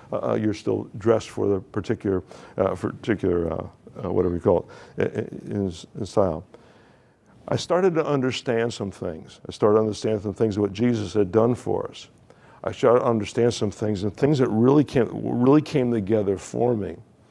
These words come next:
was Elijah and Elisha. In ministry, I never had the privilege of what some ministers have as far as having a mentor. I was never mentored. Basically, back in the day when I, when I, I started the church,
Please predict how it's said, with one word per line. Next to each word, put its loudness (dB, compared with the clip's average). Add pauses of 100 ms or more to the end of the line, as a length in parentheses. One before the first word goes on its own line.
(420)
was 0
Elijah 2
and -2
Elisha. -4 (1200)
In 0
ministry, 0 (680)
I -2
never 4
had 2
the 2
privilege -2 (440)
of 0
what 4
some 2
ministers 2
have 2
as -6
far 4
as -2
having 0
a 0
mentor. -2 (360)
I -2
was -4
never 2
mentored. -4
Basically, 0 (380)
back 4
in 2
the 0
day 4
when -2
I, -4 (340)
when -2
I, 0
I -4
started 4
the 0
church, 0